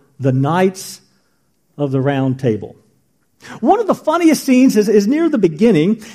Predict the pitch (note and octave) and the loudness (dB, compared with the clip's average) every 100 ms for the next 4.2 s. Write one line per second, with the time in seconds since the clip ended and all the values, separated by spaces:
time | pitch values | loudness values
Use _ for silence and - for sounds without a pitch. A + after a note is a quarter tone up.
0 | - G3 G3+ B3 C4+ - F4 E4+ B3 A#3+ | -6 0 0 2 -2 2 0 2 0 0
1 | A#3+ G3 A#3 A#3 - G#3+ D#3+ G#3+ D4 C#4 | 0 0 0 0 -2 -4 -2 -2 0 0
2 | A3+ - B3 B3 B3+ A3+ G3+ G3+ F#3 F#3+ | -4 -2 0 0 0 -4 0 0 2 -2
3 | F#3 G3+ D#4+ D#4 D4+ C4+ C4 B3+ - A3+ | -2 -2 0 0 2 2 2 2 2 2
4 | E3 C3 | 2 0